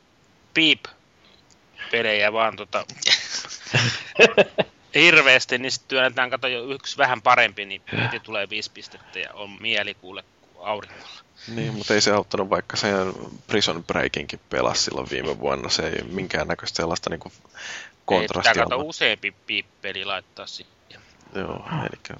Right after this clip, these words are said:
Speaker 2: pelkästään sontaa mulle arvostelu.
Speaker 1: Sontaa, sontaa.
Speaker 2: Joo, sitten tota noin niin, Waluichi, meidän vakiokommentaattoreita,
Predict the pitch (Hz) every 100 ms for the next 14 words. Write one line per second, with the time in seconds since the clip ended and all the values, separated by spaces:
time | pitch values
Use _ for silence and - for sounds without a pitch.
0 | 120 _ _ _ 143 120 107 - 92 90
1 | - 85 80 78 50 62 67 53 - 69
2 | 76 - - - 120 - - - - -
3 | _ - - - _ - - - - -
4 | - - - _ _ 120 131 131 - 101
5 | 131 - 131 - - 123 113 117 113 110
6 | 104 - _ _ _ 120 123 147 135 120
7 | - 110 - - 110 120 - 104 98 98
8 | 113 110 104 98 - 92 87 85 95 92
9 | - 104 90 98